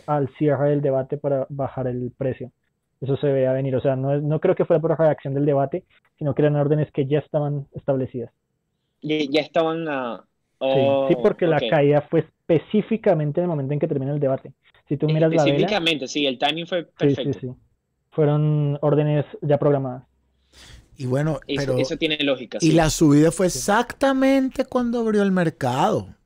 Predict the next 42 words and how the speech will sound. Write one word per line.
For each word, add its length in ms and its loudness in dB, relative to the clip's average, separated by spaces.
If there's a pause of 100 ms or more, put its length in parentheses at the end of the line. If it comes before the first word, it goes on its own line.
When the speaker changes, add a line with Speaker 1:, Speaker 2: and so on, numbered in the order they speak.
(320)
Speaker 3:
Oye, 540 -2
qué 100 -12
Speaker 1:
Sí, 80 2
sí, 60 6
Speaker 3:
casualidad. 680 0
Speaker 1:
sí. 60 -16 (280)
Speaker 3:
Por 160 -4
eso 160 -4
es 60 -8
que 100 -4
ahí 100 4
hay 200 2
Speaker 1:
Pues 140 6
Speaker 3:
algo. 40 4
Speaker 1:
es 100 4
que 140 2
Speaker 2:
No, 60 -2
yo 80 0
creo 0 -
que 120 -2
Speaker 1:
también 220 -2
Speaker 2:
el 80 -4
Speaker 1:
el 80 0
Speaker 2:
mercado 280 0
está 140 -2
Speaker 1:
mercado, 160 2
el 60 2
Speaker 2:
anticipando 280 -2
Speaker 1:
mercado 260 4
Speaker 2:
el 60 2
Speaker 1:
venía 180 2
por 60 -6
Speaker 2:
dato 120 2
Speaker 1:
los 100 2
Speaker 2:
económico. 240 0
Speaker 1:
gar. 220 -2 (460)
Sí, 140 4
sí, 160 -2
Speaker 2:
Sí. 0 -
Speaker 1:
sí, 160 -8
sí, 120 -12
sí. 160 -16